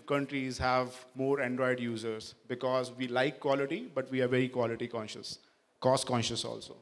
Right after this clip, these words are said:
So when brands build their product and services,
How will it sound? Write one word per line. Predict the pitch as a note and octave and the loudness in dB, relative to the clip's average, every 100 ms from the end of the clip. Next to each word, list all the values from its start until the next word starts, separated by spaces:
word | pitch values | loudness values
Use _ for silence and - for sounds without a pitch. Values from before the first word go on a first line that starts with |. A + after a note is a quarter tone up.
| _ _ _ _ _ _ _ - | _ _ _ _ _ _ _ -14
So | - | -2
when | F#3+ B3 E3+ - _ - | 0 0 -4 -14 _ -6
brands | C#3 D3 F#3 F3+ - - _ A#2+ | 2 2 2 -2 -12 -14 _ 2
build | F#3 F3 | 2 2
their | E3 | 0
product | - D3 D3+ D3+ | 0 2 2 0
and | D3 | -4
services, | C#3 C3+ C3 B2 A2+ - | -2 -2 -2 -6 -8 -10